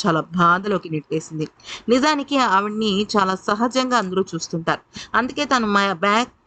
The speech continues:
ఆ, ఇక విషయంలోకి వచ్చినట్టయితే ఆవిడ, ఆ, ఇప్పటి తరం సినిమా సెట్స్‌లో ఉన్న సదుపాయాలు తమ కాలంలో లేవని, అయినా అందరూ ఆత్మీయంగా ఉండేవారని పలు సందర్భాల్లో చెప్తూ ఉండేవారు. అయితే ఇక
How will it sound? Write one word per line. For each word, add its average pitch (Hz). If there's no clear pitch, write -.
ఆ, 220
ఇక 208
విషయంలోకి 269
వచ్చినట్టయితే 202
ఆవిడ, 202
ఆ, 220
ఇప్పటి -
తరం 247
సినిమా 226
సెట్స్‌లో 214
ఉన్న 196
సదుపాయాలు 202
తమ 208
కాలంలో 247
లేవని, 196
అయినా 277
అందరూ 240
ఆత్మీయంగా 247
ఉండేవారని 196
పలు 202
సందర్భాల్లో 220
చెప్తూ 180
ఉండేవారు. 165
అయితే 226
ఇక 208